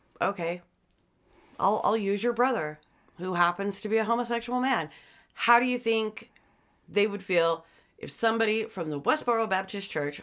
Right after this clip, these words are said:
or somebody from the L D S Church walked up and was like, So, who benefits from this kind of relationship?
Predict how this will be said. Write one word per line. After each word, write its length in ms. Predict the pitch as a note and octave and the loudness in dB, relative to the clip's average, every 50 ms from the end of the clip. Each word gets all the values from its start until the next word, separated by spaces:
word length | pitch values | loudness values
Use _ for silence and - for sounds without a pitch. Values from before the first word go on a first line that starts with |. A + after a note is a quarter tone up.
| - - | -12 -6
or 380 | - F3+ F3 F3 F3 E3+ E3+ - - - - - - | -2 0 2 4 4 2 0 -2 -10 -20 -20 -20 -10
somebody 380 | - - - C4+ C#4 C4+ C#4 | -6 0 2 2 4 4 2
from 160 | B3+ C4+ B3+ A#3+ | 2 2 2 4
the 80 | A3+ | 2
L 100 | G#3+ G#3 | 2 2
D 120 | F#3 G3 F#3 | 0 0 -2
S 140 | F#3 F3+ | -2 -2
Church 280 | - E3+ D3+ D3+ - - - - - - _ - | 0 0 0 -2 -4 -8 -16 -20 -20 -20 _ -14
walked 420 | - D#3+ G3+ B3 D4 D#4+ D#4+ - B3 | -6 2 6 6 6 6 4 0 2
up 280 | G3 F3 - - - _ _ - | 2 2 2 -2 -8 _ _ -2
and 160 | - G#3 G#3+ | 0 0 2
was 140 | G#3 F#3+ F3+ | 0 -2 0
like, 220 | G3 F3+ E3+ - - | 0 0 0 0 -4
So, 680 | - - B3 A#3+ A#3+ A#3+ A#3+ A#3 A#3 A#3 A3+ A#3 - _ _ _ _ _ _ _ _ _ _ - | -2 2 4 4 6 6 6 6 4 2 2 -2 -10 _ _ _ _ _ _ _ _ _ _ 2
who 160 | F3+ A#3+ B3+ | 4 6 8
benefits 460 | A3 A3 A3+ G#3+ E3+ F3+ E3 C#3 - | 10 8 8 8 4 0 -2 -2 0
from 160 | - D#3 D3+ | 0 0 2
this 120 | E3 E3 - | 2 0 0
kind 200 | - C#3+ C3 C3+ | 0 0 0 0
of 60 | C3 | 0
relationship? 640 | B2+ B2+ B2+ C3+ C#3 - - C3 - C#3 F#2+ - | 0 0 0 0 0 -2 -8 -8 -8 -8 -10 -10